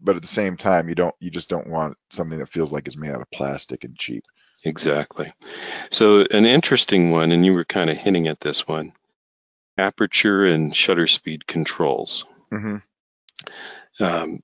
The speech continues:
Speaker 2: there are cameras like, um, the Nikon Z six and seven series, um, Canon R F cameras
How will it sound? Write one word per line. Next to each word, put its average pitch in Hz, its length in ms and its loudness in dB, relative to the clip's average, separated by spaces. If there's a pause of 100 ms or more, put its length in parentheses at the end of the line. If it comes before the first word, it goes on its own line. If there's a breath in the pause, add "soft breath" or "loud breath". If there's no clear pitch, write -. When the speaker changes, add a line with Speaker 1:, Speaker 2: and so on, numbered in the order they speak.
(120)
Speaker 2:
there 92 360 6
are 85 180 0
cameras 104 920 2 (1000)
like, 87 540 2 (180)
um, 80 640 -6 (840)
the 82 540 0
Nikon 85 760 0
Z 90 280 2
six - 440 0
and 85 140 2
seven 87 360 2
series, 80 680 0 (720 soft breath)
um, 71 680 -4 (720)
Canon 82 540 2
R 85 340 0
F 82 260 -2
cameras 80 1040 0